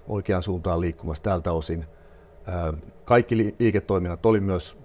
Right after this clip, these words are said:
tosiaan voitollisia ja, ja se on erittäin hyvä. Meillä oli tän liikevaihdon tuloutumisen osalta hidastumista tässä, tai hitautta tässä Q kolmella,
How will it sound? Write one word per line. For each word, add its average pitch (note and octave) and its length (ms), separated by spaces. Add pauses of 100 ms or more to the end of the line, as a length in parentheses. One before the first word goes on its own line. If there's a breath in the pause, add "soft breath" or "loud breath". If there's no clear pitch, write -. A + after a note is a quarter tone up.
tosiaan F#2+ 340
voitollisia F#2+ 640
ja, E2+ 260
ja F#2 100
se G2 120
on F#2 120
erittäin F2+ 360
hyvä. F2+ 240 (480 loud breath)
Meillä G2 260
oli A#2+ 360 (260)
tän G2+ 240
liikevaihdon G#2+ 1000 (960)
tuloutumisen F#2+ 720
osalta F2+ 440
hidastumista F2+ 760
tässä, - 420
tai F2+ 180
hitautta F2+ 460
tässä F2+ 260
Q F2+ 240
kolmella, E2+ 640